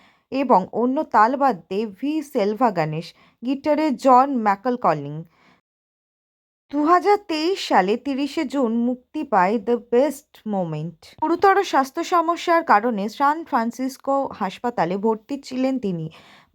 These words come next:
সূত্র মারফত জানা গিয়েছে, হৃদযন্ত্রের গোলযোগ দেখা দিয়েছিল শিল্পীর। হার্ট সংক্রান্ত সমস্যার জন্য দীর্ঘদিন আইসিইউতে ভর্তি ছিলেন তিনি।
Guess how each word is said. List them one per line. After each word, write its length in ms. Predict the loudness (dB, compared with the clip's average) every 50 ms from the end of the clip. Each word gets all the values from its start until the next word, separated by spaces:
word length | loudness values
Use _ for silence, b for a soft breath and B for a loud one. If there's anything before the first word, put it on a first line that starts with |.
| -20 -10
সূত্র 400 | -4 -2 -2 -2 -2 0 0 4
মারফত 480 | 4 4 2 2 2 0 0 0 0
জানা 280 | 0 0 0 0 0 -2
গিয়েছে, 480 | -2 -2 -2 -4 -4 -4 -2 -2 -2 0
হৃদযন্ত্রের 580 | -2 -4 -4 -2 0 0 0 0 -2 -6 -6 -8 -6 -4
গোলযোগ 480 | -2 0 0 0 0 0 -2 -4 -4 -2
দেখা 240 | -4 -4 -4 -4 -6
দিয়েছিল 440 | -6 -6 -8 -8 -6 -6 -4 -4 -4
শিল্পীর। 560 | -2 -2 -4 -2 -4 -4 -6 -8 -8 -8 B B B B B B B
হার্ট 220 | 2 4 4 2
সংক্রান্ত 540 | 0 -4 -4 -4 -4 -4 -4 -4 -4 -4 -6
সমস্যার 560 | -6 -4 -4 -4 -2 -4 -4 -4 -4 -4 -4
জন্য 300 | -2 -2 -4 -2 -2 -4
দীর্ঘদিন 600 | -2 -2 -4 -4 -2 -2 -2 -2 -2 -2 -4 -2
আইসিইউতে 540 | 0 0 0 0 -2 -6 -8 -6 -4 -2 -2
ভর্তি 400 | 0 0 -2 -2 -4 _ -14 -12
ছিলেন 340 | -10 -10 -6 -4 -4 -4 -4
তিনি। 360 | -4 -6 -8 -8 -8 -10 -12